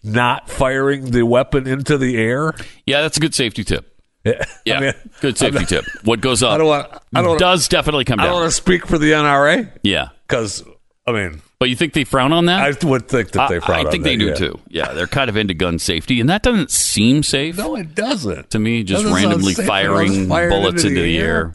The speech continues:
Speaker 2: No, 'cause
Speaker 1: I never understood that.
Speaker 2: I
Speaker 1: I
Speaker 2: don't, I
Speaker 1: really
Speaker 2: don't
Speaker 1: don't understand it, and I never understood it. I, you know, obviously in a, you know, in a suburban setting. Oh my
Speaker 2: Ridiculous.
Speaker 1: gosh.
Speaker 2: It's, it's asinine, uh, and, and really sad, and, and a real tragedy occurred because of it this time.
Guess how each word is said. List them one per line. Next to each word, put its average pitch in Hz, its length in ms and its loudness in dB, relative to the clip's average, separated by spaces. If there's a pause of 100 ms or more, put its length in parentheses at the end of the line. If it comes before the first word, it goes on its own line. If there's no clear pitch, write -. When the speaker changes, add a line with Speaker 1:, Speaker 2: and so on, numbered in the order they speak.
(120)
Speaker 2:
No, 67 480 -6
'cause - 240 -18
Speaker 1:
I 156 80 -2
never 190 420 0
understood 117 500 -2
that. 64 240 -4
Speaker 2:
I - 40 -2
Speaker 1:
I 64 160 0
Speaker 2:
don't, - 120 -8
I - 100 -6
Speaker 1:
really 151 220 -2
Speaker 2:
don't 101 180 -4
Speaker 1:
don't 92 60 -8
understand 78 460 -8
it, 85 80 -8
and 110 80 -2
I 131 140 0
never 147 260 0
understood 90 380 -4
it. - 40 -14
I, 104 160 -8
you 92 100 -10
know, 78 140 -6
obviously 87 640 -4
in 82 140 -2
a, 69 160 -2 (500)
you 101 80 -2
know, 87 160 0
in 90 180 -4
a 76 140 -4
suburban 85 720 -2
setting. 76 600 -4 (680)
Oh 101 80 0
my - 80 -2
Speaker 2:
Ridiculous. - 580 -4
Speaker 1:
gosh. - 100 -20 (100)
Speaker 2:
It's, - 400 -4 (300)
it's - 300 -4 (140)
asinine, 95 580 -4 (1160)
uh, 71 480 0
and, 82 380 -4
and 92 220 -2
really 95 220 0
sad, 62 440 -4
and, 71 300 -6
and 85 140 -4
a 82 80 -2
real 82 240 -2
tragedy 113 500 -6
occurred 62 440 -8
because 71 320 -6
of 69 100 -14
it - 140 -18
this - 180 -6
time. 50 300 -8